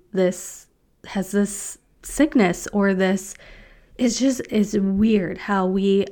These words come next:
I feel, are so connected spiritually, him and I.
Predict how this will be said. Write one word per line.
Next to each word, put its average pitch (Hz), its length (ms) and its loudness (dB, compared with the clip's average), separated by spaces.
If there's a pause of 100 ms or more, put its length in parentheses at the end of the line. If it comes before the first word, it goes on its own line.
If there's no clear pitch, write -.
I 196 120 -4
feel, 202 360 0
are 190 220 0
so 185 640 -2 (400)
connected 170 720 -6
spiritually, - 720 -6
him - 280 -6
and - 80 -10
I. - 260 -12